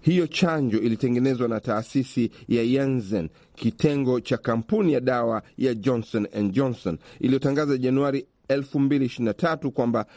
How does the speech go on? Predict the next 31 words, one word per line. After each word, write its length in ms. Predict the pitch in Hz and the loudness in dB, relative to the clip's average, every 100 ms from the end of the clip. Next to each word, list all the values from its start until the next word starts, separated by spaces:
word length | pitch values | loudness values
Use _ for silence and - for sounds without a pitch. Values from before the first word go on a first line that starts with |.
| - | -4
majaribio 640 | 123 131 135 135 151 165 | 0 2 0 0 0 0
ya 160 | 151 - | 0 -2
awamu 280 | 139 139 139 | -2 0 0
yake 260 | 143 139 | -2 -2
ya 80 | 117 | -6
tatu 520 | - - 190 175 156 - - - | -6 -4 -4 -2 -4 -6 -12 -8
hayakufaulu, 880 | - 131 131 131 135 147 151 139 127 | -2 0 -2 -4 -2 0 2 2 0
na 100 | 120 | 0
hivyo 420 | 160 147 131 117 - - | 2 2 0 -2 -8 -2
inaacha 400 | 127 131 135 135 | 0 0 -2 -4
kabisa 680 | 127 113 107 160 - 95 - - - | -4 -4 0 -2 0 -4 -6 -8 -2
majaribio 680 | 123 127 123 120 139 127 104 | 0 2 0 0 2 2 0
ya 160 | 110 | -2
chanjo 280 | 104 107 98 | -2 -2 -2
hiyo. 220 | 98 80 - - - | 0 -2 -6 -6 -2
Kwa 100 | 147 | 0
hivyo 160 | 147 | 0
hivi 320 | 127 131 123 | 0 0 0
sasa 460 | 131 151 143 143 123 - - | -2 -4 -2 -4 -4 -8 -8
kuna 200 | - 131 | -2 0
ile 180 | 120 117 | 2 0
hali 300 | 143 160 139 | 0 0 0
kwamba 340 | 131 120 107 - - | 0 -2 -2 -6 -4
W 280 | 123 143 156 | -2 0 0
H 120 | 135 | 0
O 20 | 139 | 0
itasema 380 | 123 - 123 | -2 -2 -4
kwamba 260 | 113 113 92 | -2 -4 -4
hakuna 520 | - 117 - 165 151 | -4 -6 -2 0 0
chanjo 460 | 135 160 143 127 117 | -2 -2 0 0 -2
bado. 640 | 98 117 120 123 123 104 | 0 -2 -2 -2 -2 -2